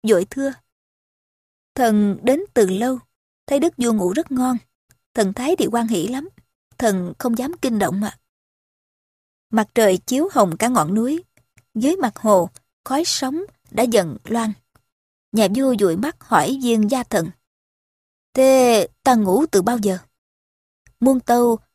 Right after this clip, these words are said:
ngủ từ đầu giờ ngọ đến cuối giờ thân ạ." Nhà vua cười: "Thật là một ngày tốt đẹp. Ta ngủ mà lại gặp khách văn chương đấy." Bèn thuật lại người gặp trong mộng.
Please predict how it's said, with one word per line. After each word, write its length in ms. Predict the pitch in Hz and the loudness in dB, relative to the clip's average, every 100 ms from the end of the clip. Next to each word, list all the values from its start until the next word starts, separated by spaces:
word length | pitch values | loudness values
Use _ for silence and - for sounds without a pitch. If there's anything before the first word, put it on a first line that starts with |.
| - | -2
ngủ 260 | 220 214 349 | 2 2 4
từ 100 | 233 | 2
đầu 180 | 208 196 | 4 2
giờ 160 | 202 | 0
ngọ 240 | 185 185 190 | 0 0 0
đến 200 | 262 269 | -2 -4
cuối 260 | 285 349 | 0 0
giờ 140 | - 190 - | 2 0 0
thân 260 | 254 247 | -2 0
ạ." 200 | 233 175 - _ _ _ _ _ _ _ _ _ _ _ | 0 -2 -6 _ _ _ _ _ _ _ _ _ _ _
Nhà 160 | 208 180 | -2 0
vua 120 | 226 214 | -2 -2
cười: 260 | - 185 214 _ _ _ _ _ _ _ _ | 0 0 -2 _ _ _ _ _ _ _ _
"Thật 220 | - 214 | -6 -2
là 80 | 196 | 0
một 200 | 175 175 | -2 -2
ngày 220 | 196 170 | -2 -2
tốt 300 | - 277 320 | 0 0 2
đẹp. 180 | 202 175 - _ _ _ _ _ _ _ - | 0 -2 -6 _ _ _ _ _ _ _ -2
Ta 120 | 233 | 0
ngủ 400 | 196 185 247 330 - _ | 2 2 0 -2 -8 _
mà 120 | - 190 | -2 0
lại 140 | 185 | 2
gặp 200 | 196 - | 0 -2
khách 120 | 311 - | -6 -2
văn 240 | 226 220 | 0 0
chương 380 | - 240 254 254 | -2 2 2 4
đấy." 160 | 302 - _ _ _ _ _ _ _ _ - | 0 0 _ _ _ _ _ _ _ _ -2
Bèn 140 | 208 | 0
thuật 200 | 202 190 | 0 0
lại 400 | 202 175 196 190 _ _ _ | 0 0 -2 -2 _ _ _
người 280 | 226 220 196 | 4 4 4
gặp 220 | 202 - | 2 0
trong 180 | 277 247 | -4 0
mộng. 220 | 165 | 0